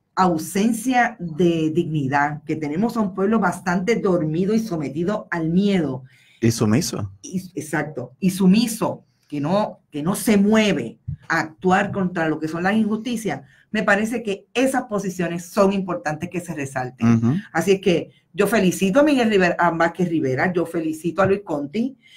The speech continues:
Speaker 1: al arquitecto Carrero, que entiendo que ese fue el, el, la otra persona
Speaker 2: Que renunció.
Speaker 1: que renunció, porque es verdad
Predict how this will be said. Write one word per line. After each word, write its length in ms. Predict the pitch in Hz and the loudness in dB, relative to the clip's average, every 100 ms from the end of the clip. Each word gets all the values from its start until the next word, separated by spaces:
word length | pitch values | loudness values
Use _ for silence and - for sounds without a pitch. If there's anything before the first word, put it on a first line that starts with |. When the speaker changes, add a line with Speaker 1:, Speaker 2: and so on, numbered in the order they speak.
| - | -6
Speaker 1:
al 180 | - 175 | 2 4
arquitecto 540 | 170 160 190 190 - 226 | 4 2 0 0 2 2
Carrero, 640 | 202 170 165 165 254 - | 2 4 4 4 2 -2
que 100 | 160 | -6
entiendo 360 | 151 160 160 175 | -4 -2 -2 -2
que 140 | 139 | -4
ese 180 | 151 180 | -4 -8
fue 300 | - 165 160 | -4 -2 -2
el, 220 | 156 135 - | -4 -8 -8
el, 140 | 143 139 139 | -8 -8 -6
la 120 | 139 139 | -4 -4
otra 220 | 143 156 | -2 -4
persona 520 | 147 - 135 151 - _ | -4 -4 -2 -2 -4 _
Speaker 2:
Que 140 | - 110 | 0 0
renunció. 280 | 104 104 185 | 2 4 6
Speaker 1:
que 60 | |
renunció, 720 | 208 202 220 220 175 156 156 _ _ _ _ _ _ | 6 4 2 4 4 4 0 _ _ _ _ _ _
porque 600 | 202 190 196 190 175 - - _ _ _ _ _ | 2 2 4 2 0 -6 -18 _ _ _ _ _
es 180 | - 262 | -4 2
verdad 460 | 294 262 269 269 | 2 2 2 2